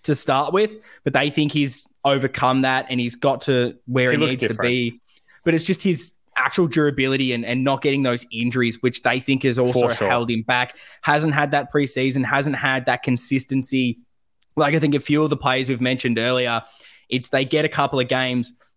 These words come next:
Speaker 1: and then they're out. And it was disappointing last year 'cause I thought he
Speaker 2: Mm.
Speaker 1: was just starting to come good in that forward line. He obviously, I think,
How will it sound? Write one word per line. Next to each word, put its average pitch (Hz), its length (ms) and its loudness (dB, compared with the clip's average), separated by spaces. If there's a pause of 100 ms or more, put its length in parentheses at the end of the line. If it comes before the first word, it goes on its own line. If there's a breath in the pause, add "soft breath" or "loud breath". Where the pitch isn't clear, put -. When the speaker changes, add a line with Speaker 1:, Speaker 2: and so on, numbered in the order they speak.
(120)
Speaker 1:
and 117 100 0
then 160 160 2
they're 147 220 2
out. 113 360 -2
And 135 100 -4
it 127 60 -4
was 135 120 -4
disappointing 180 640 0
last 123 380 0
year 120 120 2
'cause 117 160 -4
I 120 160 0
thought 151 160 2
he 208 40 2
Speaker 2:
Mm. - 20 -2
Speaker 1:
was 175 120 -4
just 151 280 -4
starting 143 380 0
to 143 100 -6
come 127 300 0
good 123 180 0
in 120 80 2
that 110 180 -2
forward 117 400 0
line. 113 320 0 (460 soft breath)
He 131 60 2
obviously, 131 240 2
I 127 60 2
think, 127 160 -2